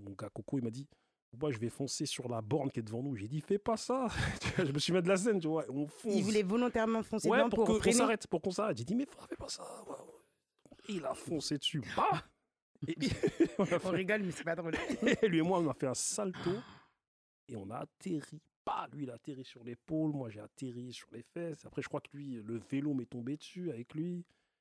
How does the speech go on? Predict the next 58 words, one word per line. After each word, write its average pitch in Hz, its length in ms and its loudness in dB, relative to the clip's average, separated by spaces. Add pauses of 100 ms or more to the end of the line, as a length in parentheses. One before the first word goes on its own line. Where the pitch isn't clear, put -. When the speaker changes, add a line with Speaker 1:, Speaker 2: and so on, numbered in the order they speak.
(540)
Speaker 1:
Du - 60 -20
coup, - 120 -12
pour 120 140 -4
le 117 100 0
coup, - 140 -2
moi, 123 120 2
j'avais 107 240 -4
rien 110 200 -2
eu 147 160 2
pour 110 160 -8
l'instant. 147 380 -6
Enfin, 101 260 -8
sur 98 240 -14
le 95 80 -8
coup. - 180 -16
Speaker 2:
Sur 110 140 -4
Speaker 1:
Et, 101 40 -6
Speaker 2:
le 98 60 -6
coup. 95 120 -12 (120)
Speaker 1:
et 92 100 -14
lui, 113 180 -2
il 101 60 -2
a 95 40 -8
vu 98 200 -8
l'épaule 95 300 -12
cassée. 147 460 -10
Donc, 98 200 -16
il 98 60 -18
est - 20 -14
parti 95 200 -14
à - 20 -16
l'hôpital. 92 360 -12 (240)
Mais 95 80 -14
quelques 123 280 -6
mois 110 340 -2
après, 135 260 -8
ou 156 100 -6
quelques 101 240 -14
semaines, 160 300 -6
moi, 123 140 -8
j'ai 101 100 -10
commencé - 260 -12
à 120 40 -4
avoir 135 140 -6
des 123 80 -6
problèmes 127 240 -8
de 123 140 -6
hanche. 117 220 -16 (840)
Du - 80 -20
coup, 120 300 -12
euh, 87 360 -14 (280)
ça - 260 -18
a - 60 -20
traîné, 101 420 -12
traîné, 92 400 -16
traîné, 95 460 -12
euh. 92 120 -14 (460)
Speaker 2:
T'as, 147 140 -2